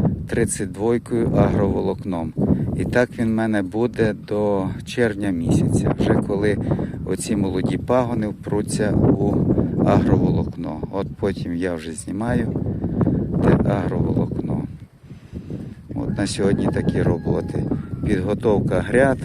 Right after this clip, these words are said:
під, е, посадку.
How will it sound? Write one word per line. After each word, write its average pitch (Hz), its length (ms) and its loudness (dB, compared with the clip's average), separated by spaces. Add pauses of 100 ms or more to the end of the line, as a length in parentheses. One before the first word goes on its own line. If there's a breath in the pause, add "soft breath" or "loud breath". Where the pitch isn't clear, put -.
(640 loud breath)
під, - 340 -2
е, 107 540 2 (800 loud breath)
посадку. 104 840 -2